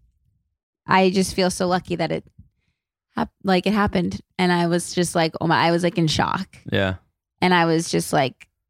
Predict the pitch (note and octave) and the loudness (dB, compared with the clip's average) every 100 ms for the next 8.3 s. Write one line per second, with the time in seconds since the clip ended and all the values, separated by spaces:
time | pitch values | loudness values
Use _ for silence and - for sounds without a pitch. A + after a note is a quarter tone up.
0 | - F3+ F3 D#3+ D#3 D#3+ - E3 D3+ D#3+ | -6 -4 -2 0 0 -2 0 0 0 0
1 | B2 E3+ D#3 A2+ G#2+ G2 G2+ A2+ G#3 - | 0 2 0 0 0 2 2 0 -2 2
2 | F#3+ - G#3+ G3 - B3+ B3 - G3+ F#3+ | 0 0 0 0 0 -2 -2 -2 2 2
3 | D#3+ E2+ B1 D#3+ F#3 - A#3 A3+ A#3+ - | 2 -2 -6 -2 -2 0 -2 0 -2 0
4 | - E3+ D#3 D#3+ F#3+ _ _ _ - G#3+ | 2 2 2 0 -2 _ _ _ -6 -2
5 | G#3 A3+ G3 G#3+ F#3+ F#3 - D#3 E3+ - | 2 4 4 2 2 2 2 2 0 -2
6 | - F3+ F#3 F3+ F3 G#3 A3+ A3+ G3+ F#3+ | 0 2 2 2 0 2 2 2 2 2
7 | G3+ F#3 F#3+ F#3+ D#3+ E3+ - E3 D#3+ D#3+ | 4 4 4 2 2 0 2 2 4 4
8 | E3 D#3+ - | 2 0 -2